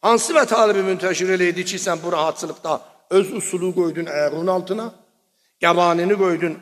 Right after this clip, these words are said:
ayağının altına, öz usulundan istifa verdin. Bir cümlə deyim, hər yerə yayılsın. İstifa vermək usuldan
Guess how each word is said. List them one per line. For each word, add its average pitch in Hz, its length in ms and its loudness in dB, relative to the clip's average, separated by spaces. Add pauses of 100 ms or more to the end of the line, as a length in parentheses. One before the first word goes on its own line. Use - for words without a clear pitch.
ayağının 143 360 0
altına, 233 420 0 (720)
öz 294 280 2
usulundan 240 540 0
istifa 156 460 0
verdin. 117 360 -8 (640)
Bir 339 140 -4
cümlə 254 380 4
deyim, 240 180 2
hər 208 280 -2
yerə 196 160 0
yayılsın. 160 600 -2 (1040)
İstifa 175 1000 0 (200)
vermək 180 760 2
usuldan 190 600 2